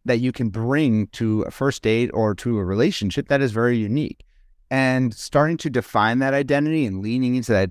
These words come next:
identity is incredibly powerful when you're actually getting out there and dating. So a turnoff would be going on a date and just being, everything you say is completely obvious,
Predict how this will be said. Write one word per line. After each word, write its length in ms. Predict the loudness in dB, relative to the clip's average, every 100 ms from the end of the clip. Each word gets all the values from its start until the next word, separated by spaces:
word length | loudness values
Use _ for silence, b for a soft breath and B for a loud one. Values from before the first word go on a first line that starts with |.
| -2
identity 520 | -2 0 2 0 -2
is 200 | -4 -4
incredibly 640 | -4 -6 -2 0 2 0 -2
powerful 580 | -4 -2 -2 0 -2
when 120 | 0 -2
you're 80 |
actually 240 | -2 -4 -4
getting 260 | -2 -2
out 160 | -4 -4
there 140 | -6
and 80 | -4
dating. 340 | -2 -2 -4 -6
So 360 | 2 2 2 B B B
a 120 | -6 -6
turnoff 800 | -4 0 2 4 2 0 -4 -6
would 240 | -2 -2
be 200 | 0 -2
going 360 | 0 0 2 2
on 120 | 0
a 60 | -2
date 420 | 0 0 -2 -6 b b -4
and 180 | -2 0
just 200 | -2 0
being, 320 | 0 0 -4 -4
everything 380 | 0 2 2
you 80 | 0
say 160 | 0 -2
is 100 | -2
completely 400 | -4 -2 0 2
obvious, 480 | 2 2 0 -2